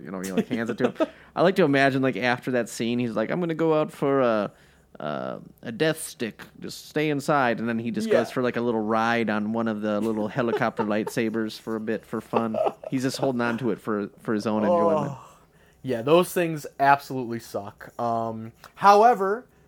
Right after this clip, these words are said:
Speaker 2: the actress who plays Little Leia is incredible. Um, so good. Easily the best part of the show. Big,
Speaker 1: Yeah.
Speaker 2: big fan. Big, big fan of Little Leia. Um, and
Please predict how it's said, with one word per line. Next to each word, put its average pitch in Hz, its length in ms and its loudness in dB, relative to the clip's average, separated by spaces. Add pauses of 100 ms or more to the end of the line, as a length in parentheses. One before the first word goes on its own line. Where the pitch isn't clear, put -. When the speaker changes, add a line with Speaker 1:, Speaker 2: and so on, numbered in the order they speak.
(220)
Speaker 2:
the 170 140 6
actress 185 420 4
who 214 80 0
plays 180 320 4
Little 165 240 0
Leia 139 420 2
is 135 300 -4
incredible. 151 1400 2 (500)
Um, 117 720 0 (140)
so - 520 6
good. 123 280 -4
Easily 214 400 4
the 147 80 -2
best 123 260 -4
part 113 160 -4
of 98 60 -14
the 104 60 -14
show. 95 220 -16 (560)
Big, 180 200 6
Speaker 1:
Yeah. - 40 -2
Speaker 2:
big 165 180 0
fan. 123 440 -6
Big, 139 220 -4
big 143 160 -4
fan 131 220 -6
of 127 60 -4
Little 120 200 -6
Leia. 110 340 -6 (540)
Um, 120 460 -2 (100)
and 277 480 4